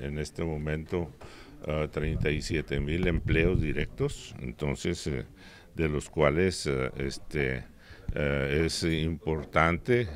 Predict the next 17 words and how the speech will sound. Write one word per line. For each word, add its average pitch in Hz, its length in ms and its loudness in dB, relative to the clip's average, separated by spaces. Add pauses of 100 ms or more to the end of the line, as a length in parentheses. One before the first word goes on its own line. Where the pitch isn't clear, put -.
(100)
eh, 67 380 -4 (140)
para 73 240 -4
Nuevo 71 300 -6
Laredo 71 800 0 (180)
esta 69 520 -4 (540)
cantidad, 80 760 0
eh, 71 500 -2
de, 69 300 -4 (500)
de 69 420 -2
laboral, 76 640 2 (420)
eh, 67 280 -4 (520)
este, 64 540 -8 (960)
que 85 100 0
tenemos. 82 520 0 (920)
Y, 101 400 6
y 98 40 8
bueno, 104 320 6